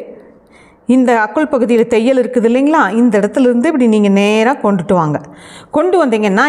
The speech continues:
ஏழு இருக்கிற இடத்துல கட்டு கரெக்டாக நிற்கிது. அதனால் ஆம்கோல் சுற்றளவு பார்த்தீங்கன்னா இந்த பிளவுஸ்னோட கை சுற்றளவு நல்லா பெருசு அகலமாக இருக்கும்,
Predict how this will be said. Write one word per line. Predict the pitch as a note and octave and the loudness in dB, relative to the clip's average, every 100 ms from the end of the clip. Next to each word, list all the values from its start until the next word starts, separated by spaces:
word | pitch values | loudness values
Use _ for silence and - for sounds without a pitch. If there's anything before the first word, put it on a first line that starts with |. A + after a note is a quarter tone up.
| B3+ G#3 | 2 2
ஏழு | A3+ B3+ A3 | 2 2 0
இருக்கிற | G#3 C#4 A#3 | 0 -2 -2
இடத்துல | - A3 C4 A4+ - - - - A3+ | 0 0 0 -2 -10 -20 -20 -10 -6
கட்டு | G#3+ - C4+ C4+ | -6 -4 -4 -2
கரெக்டாக | G3+ G3+ C4 F4 | -4 -4 -4 -2
நிற்கிது. | G3+ - F#3+ A2 - - - | -4 -2 -4 -4 -16 -18 -4
அதனால் | A3 C4 B3 F#3 G#3+ G4 G#3+ | -2 0 0 0 -2 0 0
ஆம்கோல் | B3 C4+ B3 B3+ | 0 0 -2 -2
சுற்றளவு | A3 - G3 F#3+ F#3+ | -4 -2 -2 0 -4
பார்த்தீங்கன்னா | F#3 F#3+ F3+ F3 C4+ B4 - - - - _ B3+ | -2 -2 0 0 -2 -4 -16 -20 -20 -20 _ 0
இந்த | B3 G3 | 2 2
பிளவுஸ்னோட | G#3+ D#4+ - E4 D4+ - | 0 0 -2 -2 -2 -2
கை | B3 G4+ - | 0 0 0
சுற்றளவு | - A3+ A3 F4 A#3+ | -2 0 0 2 0
நல்லா | G3+ C#4+ - | 0 -2 0
பெருசு | A#3 C#4 - - - F#3 | 0 0 -4 -2 0 0
அகலமாக | F#3 G#3 A3 B3+ | 0 -2 0 -2
இருக்கும், | G3 F#3+ - | -2 -6 -10